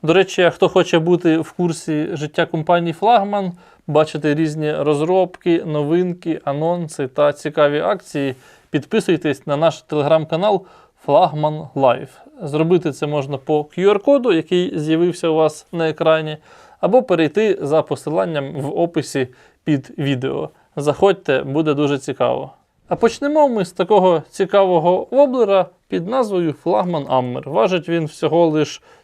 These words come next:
чотири цілих три десятих грами, його розмір п'ятдесят міліметрів, і це тонучий воблер. В першу чергу ці приманки створені для ловлі на стрімкій течії, ловлі таких риб, як форель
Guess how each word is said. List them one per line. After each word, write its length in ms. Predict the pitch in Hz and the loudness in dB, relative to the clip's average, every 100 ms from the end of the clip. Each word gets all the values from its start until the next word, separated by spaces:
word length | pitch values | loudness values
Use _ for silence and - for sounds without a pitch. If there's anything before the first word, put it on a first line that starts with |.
| _ | _
чотири 400 | - 156 165 160 | -8 2 4 2
цілих 320 | - 156 143 | -2 -2 -2
три 180 | 165 151 | -2 -2
десятих 420 | 156 185 180 190 | 0 0 0 2
грами, 360 | 262 269 240 180 - - _ | 2 2 -2 -10 -16 -20 _
його 280 | 165 170 175 | 2 4 6
розмір 420 | 180 156 160 147 | 6 4 0 -4
п'ятдесят 540 | - 151 151 - 165 | -4 -6 -4 0 0
міліметрів, 800 | 165 165 190 247 254 185 147 190 | 0 -4 -4 -4 -4 -4 -6 -6
і 180 | 185 180 | -4 -4
це 380 | - - 190 185 - _ _ - | -4 0 2 0 -2 _ _ 2
тонучий 500 | 190 165 127 - 135 | 2 2 -4 -4 0
воблер. 440 | 127 120 131 139 _ _ | 0 0 -6 -12 _ _
В 120 | _ _ | _ _
першу 380 | 180 185 - | 0 0 -4
чергу 360 | 156 220 208 156 | -2 0 2 0
ці 320 | 127 - 165 | -4 -2 -2
приманки 560 | 156 151 170 196 160 139 | -2 -2 0 0 -2 -8
створені 580 | - 165 190 160 139 135 | -6 0 0 0 -4 -8
для 360 | 135 143 156 | -2 2 2
ловлі 440 | 143 156 165 151 147 | 2 0 0 -2 -4
на 360 | 143 147 143 143 _ _ | -2 0 0 -4 _ _
стрімкій 640 | _ - 147 151 143 160 139 | _ -4 0 0 0 -2 -2
течії, 680 | - 214 - - 175 160 - - - _ | 2 2 2 -4 -2 -2 -4 -18 -20 _
ловлі 380 | 147 156 151 147 | 2 4 4 0
таких 440 | 147 139 151 139 | -2 -2 -2 -2
риб, 220 | 151 147 147 | -2 -2 -2
як 240 | 139 139 135 | 0 0 -2
форель 600 | - 160 160 202 190 | -6 -2 2 2 0